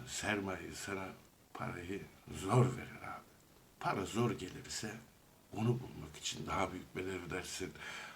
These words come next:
daha büyük devaller yaparsın. Bu hükümet eğer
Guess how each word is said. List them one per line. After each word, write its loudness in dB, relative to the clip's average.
daha 6
büyük 0
devaller 4
yaparsın. -2
Bu 12
hükümet 6
eğer 4